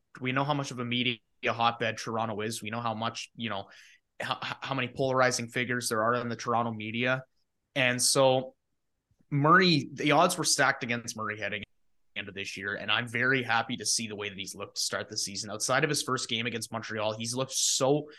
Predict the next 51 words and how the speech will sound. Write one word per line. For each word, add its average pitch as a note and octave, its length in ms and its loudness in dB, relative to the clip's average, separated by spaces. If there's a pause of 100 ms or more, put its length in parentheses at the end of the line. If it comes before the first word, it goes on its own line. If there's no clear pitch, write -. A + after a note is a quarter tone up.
(120)
stable C#3 800 2 (120)
and G2+ 160 -12
calm, D#3+ 560 4 (360)
and B2+ 80 -2
he's C3 180 0
looked F3+ 240 0
like F#3+ 220 8
a D#3 80 4
guy D3 340 8
that's - 260 0
sort C#3 160 0
of C3 80 -4
found A#2+ 300 0
his A#2+ 160 -2
game A#2 240 -6
again - 320 -12 (300)
compared B2 420 2
to A#2 200 0 (460)
his B2+ 160 0
past C#3+ 360 4
two D3+ 120 -2
years C3 320 0
in B2 80 -2
Ottawa, A#2+ 520 4
playing B2 280 0
behind A#2 340 0
an A#2 60 -4
in-, A#2+ 280 -2
inexperienced B2+ 720 -2
defensive A2+ 420 -8
core A#2 320 0
and G#2 140 -2
just A#2+ 160 -2
an C#3 80 -2
inexperienced A#2 680 -4
team A2+ 220 -6
in G2 80 -12
general, G#2+ 400 -2
and G#2 100 -6
a G2 40 -8
team B2 280 -6
that A2+ 120 0
I A2 80 2
think A#2 260 -4
people B2 280 -6
may A#2 140 -2
have A2 100 -4
thought A2+ 280 -2
were A2+ 80 -10
closer A#2 480 -4
to - 160 -8